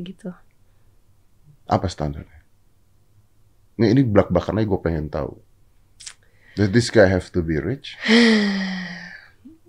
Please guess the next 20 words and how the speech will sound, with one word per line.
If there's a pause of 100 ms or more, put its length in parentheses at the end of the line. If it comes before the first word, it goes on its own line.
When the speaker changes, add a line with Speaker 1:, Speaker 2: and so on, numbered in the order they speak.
(200)
Speaker 1:
Sebenarnya
aku
nggak
mau
mandang
cowok
dari
segi
itu
sih,
karena
aku (240)
selalu
punya
pen-, (240)
selalu
punya
pemikiran
juga
kayak